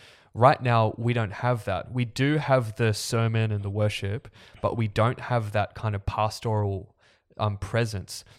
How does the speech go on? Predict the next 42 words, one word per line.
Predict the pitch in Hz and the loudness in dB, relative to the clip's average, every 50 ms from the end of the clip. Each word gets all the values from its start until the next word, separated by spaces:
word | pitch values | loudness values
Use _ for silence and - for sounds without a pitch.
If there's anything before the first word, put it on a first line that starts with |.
| _ _ - | _ _ -2
And | - 120 | 2 4
what | 123 131 127 | 4 4 4
that | 127 120 - - | 4 0 0 0
means | 120 131 151 160 147 117 123 | 0 0 0 0 -2 -2 0
is | 113 110 107 101 - - - - - - - | 0 0 0 -2 -6 -10 -14 -18 -20 -8 -6
the | 123 107 | -2 0
people | - 147 147 - 151 127 | 0 0 2 0 2 2
that | 127 117 | 4 4
are | 117 113 107 104 - - - _ _ _ | 6 4 4 4 2 -2 -8 _ _ _
around | - 113 107 104 110 123 165 196 190 135 | 0 0 2 4 4 4 4 4 2 0
us, | 107 98 104 127 - - - - - | 0 -2 -2 -2 -4 -8 -12 -4 0
our | 107 104 98 | 0 0 0
family | - - - - 120 127 135 139 135 127 127 120 - | -2 -8 -4 -2 0 0 2 0 0 0 -2 -2 -2
and | 92 110 107 | -2 -2 -2
our | 104 | -4
close | - - - 127 131 127 - | -4 -4 -2 -2 -2 -2 -4
friends | - 123 120 117 110 | -4 -4 -4 -4 -4
that | 113 - | -6 -6
we're | - 110 | -6 -8
spending | - - - - 120 117 110 110 101 104 | -8 -6 -4 -4 -4 -2 -4 -6 -8 -10
time | - - 120 131 147 151 127 | -6 -2 0 0 0 0 -2
with, | 101 95 101 107 - - - - - - - - _ - | -4 -4 -6 -6 -6 -10 -18 -20 -20 -20 -20 -20 _ -2
um, | 107 117 113 104 | 0 0 0 2
we're | - 123 143 156 | 2 4 4 4
actually | 190 - - 220 | 4 2 0 0
having | 170 160 156 - 156 131 | 0 0 -2 -2 -4 -6
to | 120 - | -6 -4
minister | 117 110 107 117 127 143 - - - 117 | -6 -4 -2 -2 -2 -2 -4 -4 -4 -4
to | - - 120 - 113 | -4 -6 -6 -6 -6
each | 110 - - - - | -6 -6 -6 -2 0
other | 107 131 123 117 - - - _ _ _ _ | 0 0 0 -2 -4 -6 -10 _ _ _ _
in | 117 127 123 | 0 2 2
a, | 117 113 - - | 2 2 0 -2
in | 117 120 | -4 -2
a | 117 113 | -2 -4
deeper | 107 - - 143 165 - - 127 | -2 0 0 0 0 0 0 0
way | 117 127 127 123 | 2 2 2 2
than | 120 117 | 2 0
we | 113 107 - | -2 -2 -2
ever | 117 120 117 113 | -2 0 2 0
have | 110 113 113 107 104 - | 0 0 -2 -4 -4 -6
before. | 110 101 - - 131 127 120 107 | -6 -6 -4 -2 0 2 2 2